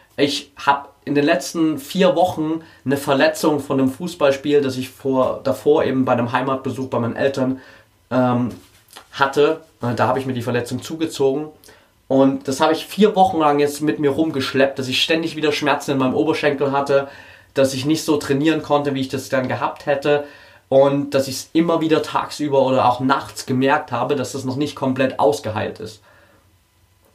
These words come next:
Super nervig, vor allem wenn man natürlich gecoacht wird und weiß, hey, es gibt ein paar Dinge, die könnte ich jetzt eigentlich machen, aber stattdessen muss ich andere Dinge machen, die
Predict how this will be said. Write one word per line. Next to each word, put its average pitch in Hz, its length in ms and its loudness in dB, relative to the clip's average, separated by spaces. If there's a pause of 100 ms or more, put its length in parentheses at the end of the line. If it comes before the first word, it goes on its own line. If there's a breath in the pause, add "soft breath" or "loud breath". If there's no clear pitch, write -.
(120)
Super 185 480 2
nervig, 160 500 2
vor - 120 2
allem 139 180 4
wenn 139 100 0
man 139 100 0
natürlich 131 280 0
gecoacht - 520 -2
wird 143 160 2
und 127 120 -4
weiß, 139 380 2
hey, 143 280 2 (340 loud breath)
es - 160 -2
gibt - 200 -8
ein 143 60 -8
paar 135 180 2
Dinge, 151 240 2
die 135 140 -4
könnte 139 300 0
ich 131 100 -6
jetzt 135 220 2
eigentlich 135 440 -2
machen, 143 280 0
aber 123 140 0
stattdessen 135 580 0 (240 loud breath)
muss 143 180 2
ich 135 220 -4
andere 143 340 2
Dinge 127 240 0
machen, 135 480 0 (640 loud breath)
die 135 480 -2